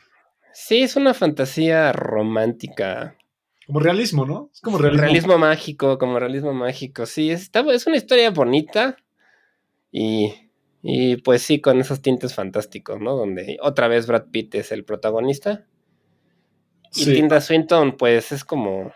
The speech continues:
Speaker 1: como que van creciendo al revés, ¿no? <laughs>
Speaker 2: Exacto, es una de
Speaker 1: Ujú.
Speaker 2: su-, no, esa es,
Speaker 1: ¿Esa es
Speaker 2: eh,
Speaker 1: Julianne Moore? <laughs>
Speaker 2: No, no, no,
Speaker 1: A
Speaker 2: eh,
Speaker 1: ver.
Speaker 2: eh, Ju-, eh, eh, Banch-, ay, ay,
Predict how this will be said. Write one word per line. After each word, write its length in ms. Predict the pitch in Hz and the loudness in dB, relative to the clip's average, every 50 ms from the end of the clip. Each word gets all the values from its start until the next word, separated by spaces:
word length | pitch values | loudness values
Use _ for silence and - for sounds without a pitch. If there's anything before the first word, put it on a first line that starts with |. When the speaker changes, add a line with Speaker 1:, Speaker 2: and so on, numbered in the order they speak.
| _ _ _ _ | _ _ _ _
Speaker 1:
como 240 | - - 120 117 117 | -10 -6 -4 -4 -2
que 80 | - 131 | 0 2
van 140 | 131 147 151 | 2 2 2
creciendo 320 | 180 156 143 156 151 151 | 0 0 2 4 4 4
al 80 | 147 - | 2 2
revés, 300 | 98 98 95 107 113 - | 0 -2 -2 -4 -4 -6
¿no? 140 | - - - - - - | -10 -14 -14 -12 -10 -10
<laughs> 420 | 143 - 160 143 135 - - _ _ - | -6 -4 -4 -4 -4 -6 -14 _ _ -4
Speaker 2:
Exacto, 560 | - - 180 151 143 - 143 139 139 - _ | 0 0 0 2 2 2 2 2 0 -4 _
es 240 | - 156 147 147 - | 0 0 0 0 0
una 180 | 165 156 156 143 | 2 4 4 4
de 80 | 127 | 4
Speaker 1:
Ujú. 80 | 127 135 | 2 0
Speaker 2:
su-, 380 | 123 113 113 110 110 107 120 139 | -2 -4 -4 -2 -2 -2 -2 0
no, 260 | 151 175 196 202 202 | 2 2 4 4 4
esa 260 | 208 208 - 240 220 202 | 2 2 4 4 4 6
es, 760 | 185 180 190 196 190 - - - - - - - - - _ _ _ _ _ _ - - - _ _ _ _ _ _ _ _ _ _ _ _ _ _ | 6 6 6 4 2 0 0 -2 -2 -4 -8 -12 -16 -20 _ _ _ _ _ _ -20 -20 -20 _ _ _ _ _ _ _ _ _ _ _ _ _ _
Speaker 1:
¿Esa 340 | 175 143 127 123 - - 196 | -6 -4 -2 0 2 2 2
es 60 | 165 143 | 2 2
Speaker 2:
eh, 40 | 131 | 2
Speaker 1:
Julianne 260 | 131 131 139 135 131 | 2 2 2 2 2
Moore? 200 | 127 180 196 - - _ _ | 2 0 -4 -6 -12 _ _
<laughs> 480 | - 117 - - - - _ _ - - | -4 -4 -4 -8 -18 -20 _ _ -6 0
Speaker 2:
No, 160 | 131 135 135 | 2 2 4
no, 140 | 131 131 127 | 4 2 2
no, 300 | 123 127 127 123 123 123 | 2 2 0 2 0 0
Speaker 1:
A 180 | 120 120 117 113 | 0 2 2 2
Speaker 2:
eh, 20 | 110 | 2
Speaker 1:
ver. 280 | 113 110 110 110 110 - - - | 2 0 0 -4 -8 -12 -16 -14
Speaker 2:
eh, 1000 | 110 110 110 110 110 110 110 110 110 110 113 110 110 113 117 120 127 135 147 156 147 127 | -12 -10 -10 -10 -8 -8 -8 -8 -8 -10 -10 -10 -12 -12 -12 -14 -14 -16 -18 -12 -4 0
Ju-, 220 | 135 170 - 175 | 0 0 2 0
eh, 100 | 151 131 127 139 143 - - 165 | 0 -2 -2 -6 -14 -12 -10 -8
eh, 500 | 143 123 120 120 120 117 117 113 113 113 104 | -8 -6 -6 -6 -8 -8 -8 -8 -10 -6 -2
Banch-, 440 | 127 143 151 151 147 143 - - - - - - | 0 2 2 2 2 0 -2 -4 -8 -12 -18 -18
ay, 140 | - - - - - - _ _ _ _ _ _ _ _ _ _ _ _ _ _ _ - - - - | -18 -18 -18 -20 -20 -20 _ _ _ _ _ _ _ _ _ _ _ _ _ _ _ -20 -20 -10 -6
ay, 180 | - - - | -4 -4 -4